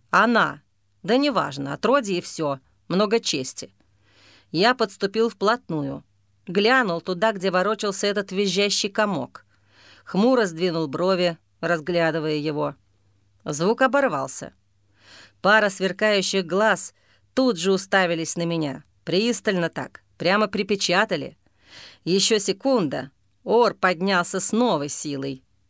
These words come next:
Чёрт дери, да что ему нужно? Чего развопился? Я вдруг поймал себя на том, что не могу это спокойно слушать. Надо разбудить Ксюшу.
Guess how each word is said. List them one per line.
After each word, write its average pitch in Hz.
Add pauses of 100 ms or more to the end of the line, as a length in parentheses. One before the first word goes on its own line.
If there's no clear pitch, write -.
(160)
Чёрт 202
дери, 165
да 147
что 220
ему 247
нужно? 151 (260)
Чего 254
развопился? 170 (840)
Я 190
вдруг 240
поймал 220
себя 214
на 214
том, 247
что -
не 226
могу 226
это 240
спокойно 240
слушать. - (600)
Надо 208
разбудить 202
Ксюшу. -